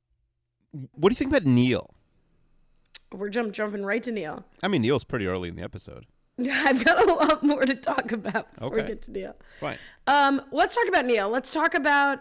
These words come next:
Speaker 2: um, Thomas Lennon.
Speaker 1: Thomas
Speaker 2: I
Speaker 1: Lennon.
Speaker 2: obviously only think of him from, I know he's much more famous than this, but he is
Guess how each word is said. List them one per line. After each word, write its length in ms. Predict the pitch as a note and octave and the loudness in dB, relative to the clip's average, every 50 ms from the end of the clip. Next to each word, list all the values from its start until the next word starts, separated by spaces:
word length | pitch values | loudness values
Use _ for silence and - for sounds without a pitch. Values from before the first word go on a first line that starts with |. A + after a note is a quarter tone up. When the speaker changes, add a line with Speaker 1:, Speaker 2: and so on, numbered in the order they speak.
| - - | -6 -2
Speaker 2:
um, 800 | - B3 B3 A#3+ A#3+ A#3 A3+ A#3 A#3 A3+ A#3 A#3 A3+ A3+ A3 G3 - _ _ - - _ _ _ _ - _ _ _ _ _ _ _ _ - | 0 2 2 4 2 2 2 0 -2 -2 -4 -6 -6 -8 -8 -10 -12 _ _ -20 -20 _ _ _ _ -20 _ _ _ _ _ _ _ _ -14
Thomas 680 | - - A#3 A#3+ B3 C4 C4+ C#4+ D4 C#4+ - - - _ _ - | -6 -2 0 0 2 2 0 0 0 -2 -8 -14 -16 _ _ -10
Lennon. 600 | A3 G#3+ A3 G#3 G#3+ A#3 B3+ C4+ C#4+ D4 D#4 D#4 - | -4 -2 -2 -2 0 0 -2 -2 -2 -2 -2 -2 -2
Speaker 1:
Thomas 40 | - | 0
Speaker 2:
I 120 | A#3+ A3+ A#3 A#3 | 2 4 4 4
Speaker 1:
Lennon. 120 | A#3 F#3+ | 4 2
Speaker 2:
obviously 520 | G#3+ A3 G3+ A3+ A#3 A#3 A#3 B3+ A#3+ A#3 A#3 - - | 2 2 2 2 0 0 0 0 0 0 -2 -4 -6
only 300 | A3 A3+ A3+ A3+ A#3+ A#3 | -6 -4 -2 -2 -4 -4
think 220 | A#3 A#3 A3 G#3+ | -4 -6 -4 -4
of 80 | A3 G3+ | -6 -4
him 320 | A3+ A3 G#3+ G#3 G#3 G#3 | -4 -6 -6 -6 -8 -10
from, 520 | - - A3+ G#3+ G3+ G3+ G3 G3 G3 F3 - - | -8 -6 -4 -2 -2 -2 -4 -6 -8 -12 -8 -6
I 100 | G#3 G#3+ | -6 -4
know 180 | G#3+ G#3 A3 | -4 -4 -4
he's 260 | A3 G#3 A3 G3+ F#3 | -6 -6 -8 -8 -6
much 180 | G3 G3+ G3 - | -6 -6 -6 -6
more 100 | G#3 G3 | -8 -10
famous 300 | - G3 F#3 G3 G3+ - | -8 -8 -8 -8 -8 -10
than 100 | - G#3+ | -10 -10
this, 200 | G#3+ G#3+ G#3 - - - - - _ _ - | -8 -10 -10 -12 -18 -20 -20 -20 _ _ -6
but 160 | - A3+ G#3+ | -4 -4 -4
he 260 | F#3+ F#3+ A3 A3 A3 G#3 | -4 -6 -6 -4 -2 -2
is 200 | G#3 G3 - | -4 -4 -6